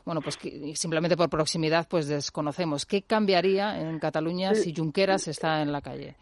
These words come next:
Speaker 2: Esquerra Republicana tiene un trauma de la última campaña electoral autonómica en la que empezaron, eh, muy fuertes en las encuestas y luego les hizo, eh, en un sprint final Junts per Catalunya y les ganó. Entonces, e-, ellos,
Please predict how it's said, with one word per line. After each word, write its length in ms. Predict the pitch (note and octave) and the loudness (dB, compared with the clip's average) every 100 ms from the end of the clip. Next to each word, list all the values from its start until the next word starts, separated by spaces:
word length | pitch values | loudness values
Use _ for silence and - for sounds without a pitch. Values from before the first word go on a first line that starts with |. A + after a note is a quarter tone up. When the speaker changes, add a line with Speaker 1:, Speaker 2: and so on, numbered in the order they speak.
| _ - | _ -12
Speaker 2:
Esquerra 360 | - - C4 | -6 2 4
Republicana 480 | B3+ G3 F3+ F3+ F3+ | 6 8 8 8 6
tiene 200 | F3 E3+ | 4 4
un 120 | E3 | 4
trauma 340 | E3 D#3+ D#3 D3 | 6 6 8 8
de 80 | |
la 100 | C3+ | 8
última 300 | B2+ B2+ C#3 | 6 4 -2
campaña 360 | B2+ A#2+ B2 B2+ | 0 -2 0 2
electoral 440 | A#2+ A#2+ A#2+ B2 | 2 2 2 4
autonómica 720 | A#2 - A#2+ B2+ B2+ A#2+ B2 - _ - | 2 0 0 0 0 2 0 -2 _ -14
en 180 | A2+ | -6
la 100 | A2+ | -6
que 120 | - A2+ | -6 -8
empezaron, 680 | A2+ G2+ C#3+ C#3 A2 F#2 D#2+ _ - | -6 0 2 2 0 -6 -16 _ -10
eh, 520 | G2 G2 F2+ F2 - - - | -6 -2 -2 -4 -8 -14 -10
muy 160 | A2+ | -8
fuertes 340 | A#2 C#3 - - | 0 2 0 -4
en 60 | A#2+ | -4
las 120 | A#2 | -4
encuestas 400 | - B2+ - D3+ A#2+ | -2 -2 0 -2 0
y 20 | |
luego 420 | A2 A2+ B2+ - | 0 2 2 0
les 280 | G#2+ G#2+ G#2+ - | -8 -4 -4 -4
hizo, 420 | A#2 - A#2+ A#2 - - - - _ - | -12 -2 0 0 -4 -20 -20 -20 _ -4
eh, 140 | A#2 A#2+ | -4 -2
en 100 | A#2 | -4
un 120 | B2 | -4
sprint 300 | C3 - B2 | -6 -10 -10
final 220 | B2 B2 A2+ | -4 -2 -2
Junts 160 | - | -6
per 120 | - - | -6 -4
Catalunya 440 | A#2 A#2 A#2 B2+ | 0 0 0 0
y 40 | |
les 160 | A#2+ F#2 | 0 0
ganó. 220 | F#2+ - - _ _ - - - - - - | -4 -8 -14 _ _ -20 -20 -20 -20 -20 -14
Entonces, 300 | A#2 C3 C3+ - - | -6 0 0 -2 -4
e-, 160 | C3+ - | -2 0
ellos, 280 | C#3+ E3 | 4 4